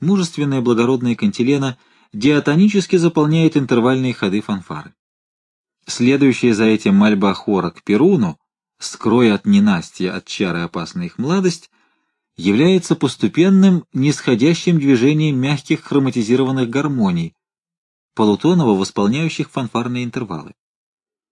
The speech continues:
На смыслово-тематическое значение в Руслане подобного рода неспадающих последований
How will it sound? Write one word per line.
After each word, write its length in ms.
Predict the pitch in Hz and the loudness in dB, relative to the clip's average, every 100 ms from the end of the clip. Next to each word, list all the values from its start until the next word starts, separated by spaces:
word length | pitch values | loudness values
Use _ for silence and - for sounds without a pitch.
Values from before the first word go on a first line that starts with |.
| _ _ _ _ _ _ _ _ - | _ _ _ _ _ _ _ _ -4
На 140 | 120 | -2
смыслово-тематическое 1000 | - 131 131 123 123 120 - 113 - 113 | -2 -2 0 2 0 -2 -2 -6 -4 -2
значение 460 | 98 107 123 113 95 | 0 0 2 0 0
в 60 | |
Руслане 420 | 92 87 101 87 85 | -2 -4 -4 -2 -4
подобного 480 | 95 92 87 87 | -4 -4 -4 -4
рода 200 | 92 85 | -2 -2
неспадающих 640 | 87 85 95 87 80 - - | -4 -6 -6 -6 -6 -8 -12
последований 680 | 87 - 127 120 85 78 | -12 -4 -4 -2 -6 -8